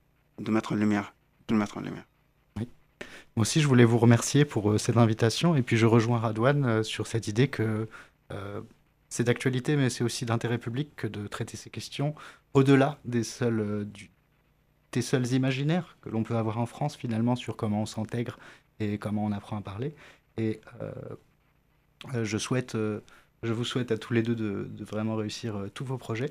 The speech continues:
Speaker 2: Et, euh, et j'imagine, je ne sais pas, mais j'imagine que si peut-être, euh, l'on pouvait, euh, permettre à de nombreuses personnes de trouver d'autres moyens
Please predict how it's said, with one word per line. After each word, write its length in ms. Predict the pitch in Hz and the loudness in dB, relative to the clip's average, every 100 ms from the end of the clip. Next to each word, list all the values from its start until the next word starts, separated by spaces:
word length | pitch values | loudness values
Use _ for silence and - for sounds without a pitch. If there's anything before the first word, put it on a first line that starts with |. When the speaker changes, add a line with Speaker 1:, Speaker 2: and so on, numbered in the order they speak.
| - _ _ _ _ _ _ 120 | -10 _ _ _ _ _ _ -4
Speaker 2:
Et, 260 | 117 113 | -2 -2
euh, 520 | 113 107 104 98 98 95 - _ _ _ 120 | -4 -4 -6 -8 -10 -12 -18 _ _ _ -6
et 100 | 113 | 0
j'imagine, 580 | 120 120 120 160 151 - | 2 2 2 0 -2 -4
je 160 | 110 120 | 0 2
ne 80 | |
sais 160 | 120 127 | 2 -2
pas, 220 | - 147 - | -6 -12 -8
mais 140 | 120 107 | -4 0
j'imagine 520 | 117 117 110 139 131 | 2 2 2 -2 -2
que 260 | 127 110 | 0 0
si 380 | 107 - 123 123 120 | -2 -4 -4 -4 -4
peut-être, 460 | 123 143 139 - | -4 -4 -4 -4
euh, 320 | 113 104 101 117 | -4 -4 -4 -4
l'on 180 | 113 | -4
pouvait, 380 | 110 113 117 120 | -4 -4 -2 0
euh, 160 | 107 98 | 0 -2
permettre 520 | - 113 123 - - - _ _ _ _ - | -2 0 0 -2 -12 -20 _ _ _ _ -6
à 240 | 101 98 101 - - | -6 -6 -10 -14 -6
de 80 | 120 | -4
nombreuses 260 | 117 127 | -2 -2
personnes 340 | - 131 139 131 | -4 -6 -2 -2
de 100 | 120 | -2
trouver 260 | - 131 | -2 -2
d'autres 320 | 131 160 - | 0 -2 0
moyens 280 | 147 139 160 | 2 2 0